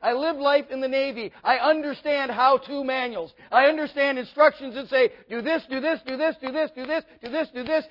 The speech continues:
and this will happen." But, you know, I, I think it's a dangerous thing for us, maybe, as Christians,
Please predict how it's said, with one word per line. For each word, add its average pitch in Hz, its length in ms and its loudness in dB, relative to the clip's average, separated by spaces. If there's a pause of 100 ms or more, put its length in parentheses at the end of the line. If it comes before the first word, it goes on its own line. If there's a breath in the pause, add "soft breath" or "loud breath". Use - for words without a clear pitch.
and 226 160 -4
this 311 200 -6
will 269 120 0
happen." 294 400 -2 (1200)
But, 247 80 -4
you 254 80 -6
know, 262 80 0
I, 254 220 2
I 262 80 0
think 330 180 -8
it's 277 100 -10
a 247 80 -8
dangerous 233 720 -6
thing 277 280 -6
for 233 180 -2
us, 214 140 2 (100)
maybe, 226 420 -8 (140)
as 226 240 -4
Christians, 226 560 -6